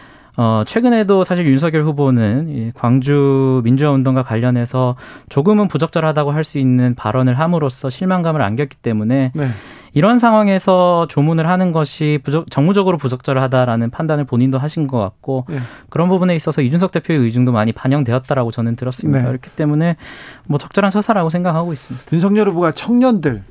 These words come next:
Speaker 1: 예.
Speaker 2: 그리고 또 뭐, 구직자들한테 이렇게 가서 하는 얘기 중에 몇 가지 좀 설화가 있었어요.
Speaker 1: 예.
Speaker 2: 그래서 이공삼공 청년들이 지금 윤석열 후보한테 지금 마음이 안 온 겁니까?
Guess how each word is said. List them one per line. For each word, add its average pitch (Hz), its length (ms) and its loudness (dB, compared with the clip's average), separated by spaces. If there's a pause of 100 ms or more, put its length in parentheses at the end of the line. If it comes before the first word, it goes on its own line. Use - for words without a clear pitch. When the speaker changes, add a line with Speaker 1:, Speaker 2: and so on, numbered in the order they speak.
(280)
Speaker 1:
예. 104 60 -6
Speaker 2:
그리고 135 300 0
또 123 120 -4
뭐, 120 120 -2
구직자들한테 147 1500 -4
이렇게 123 400 -6 (380)
가서 143 320 -2
하는 160 360 0
얘기 135 260 0
중에 135 240 -2
몇 131 240 0
가지 233 400 0
좀 151 320 -4 (380)
설화가 226 400 2
있었어요. 135 640 0
Speaker 1:
예. 107 160 -4 (320)
Speaker 2:
그래서 220 560 2 (260)
이공삼공 196 640 0
청년들이 143 720 0
지금 131 200 -6
윤석열 156 420 -2
후보한테 139 440 -4
지금 117 220 -10
마음이 123 260 -4
안 110 160 -2
온 127 80 0
겁니까? 120 480 -2